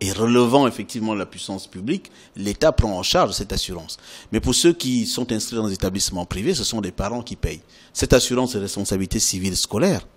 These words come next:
permet de faire quoi ? Elle permet de couvrir les dommages que l'enfant peut causer sur le trajet maison-école, école-maison et voire à l'école. Donc,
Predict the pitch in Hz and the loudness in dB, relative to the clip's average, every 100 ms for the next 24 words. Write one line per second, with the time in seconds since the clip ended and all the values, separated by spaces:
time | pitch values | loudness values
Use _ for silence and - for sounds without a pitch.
0 | - 123 117 131 101 - 87 - 87 _ | 4 6 6 0 -4 -8 -12 -16 -20 _
1 | _ - - - 123 - 151 175 147 - | _ -20 -16 -6 4 6 6 4 0 0
2 | 113 107 151 156 - _ _ - 104 104 | -2 0 0 -2 -8 _ _ -10 -4 -2
3 | 104 107 90 78 - - _ _ - 110 | 0 -2 -2 -6 -16 -20 _ _ -2 2
4 | 113 110 147 143 - - 92 92 175 - | 2 2 -2 -2 -4 -4 -8 -6 -8 -10
5 | _ _ _ _ _ _ - - 156 123 | _ _ _ _ _ _ -4 0 2 2
6 | 107 110 104 104 98 87 98 98 127 - | 0 0 0 -2 -4 -6 -8 -6 -6 -8
7 | - 151 175 _ _ _ _ _ - 104 | -4 -4 -4 _ _ _ _ _ -10 -4
8 | - 120 98 95 113 156 _ _ 120 107 | 0 2 0 -4 -6 -8 _ _ -2 0
9 | 131 107 92 82 69 - _ _ _ _ | -2 -4 -6 -8 -10 -12 _ _ _ _
10 | _ _ _ _ _ - 90 | _ _ _ _ _ -6 -6